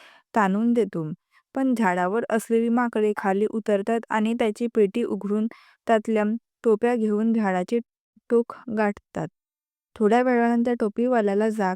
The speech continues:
येते. पाहतो तर काय, पेटीतील सगळ्या टोप्या गायब. तो इकडे तिकडे बघतो, काहीच दिसत नाही.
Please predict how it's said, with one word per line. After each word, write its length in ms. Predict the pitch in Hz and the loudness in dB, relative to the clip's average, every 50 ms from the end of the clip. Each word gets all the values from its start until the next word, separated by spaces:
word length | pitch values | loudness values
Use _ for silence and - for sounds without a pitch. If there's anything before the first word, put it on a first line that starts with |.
| - - | -6 -8
येते. 300 | - 214 208 196 - - 160 156 180 - _ _ - _ _ _ _ _ | -6 -4 -4 -4 -4 -6 -6 -6 -6 -8 _ _ -20 _ _ _ _ _
पाहतो 320 | - 208 196 190 - 233 233 233 | -2 0 0 0 0 -2 -2 -2
तर 140 | 269 254 254 - | -2 -4 -4 -2
काय, 200 | - 254 190 160 - - _ _ _ _ _ | -4 -2 -2 -4 -6 -12 _ _ _ _ _
पेटीतील 480 | - 180 170 - 185 180 - 233 233 240 - | -6 -4 -4 -4 -6 -4 -2 -2 -2 -2 0
सगळ्या 280 | - 220 196 202 226 262 269 | -2 -2 0 0 -2 -2 0
टोप्या 300 | 277 254 247 - 247 240 | -2 -2 -2 -2 -2 0
गायब. 320 | 226 226 214 202 202 202 196 - _ _ _ _ _ _ _ - | 0 2 0 2 0 -2 -4 -6 _ _ _ _ _ _ _ -8
तो 120 | 254 262 | -6 -2
इकडे 320 | 254 226 190 - 214 220 233 220 | -2 -2 -2 0 0 0 0 0
तिकडे 280 | 247 - - 220 233 | -2 -4 0 0 0
बघतो, 440 | 226 220 226 214 - _ 180 170 160 165 - _ _ _ _ | 2 0 -2 -4 -6 _ -6 -6 -6 -8 -10 _ _ _ _
काहीच 340 | - 180 175 180 202 254 - - | -4 -4 -2 -2 -2 -4 -4 -2
दिसत 460 | 214 226 214 202 - - 226 220 - | 0 2 2 2 0 -2 -6 -4 -2
नाही. 340 | 233 226 202 180 180 156 | -2 -2 0 -2 -2 -4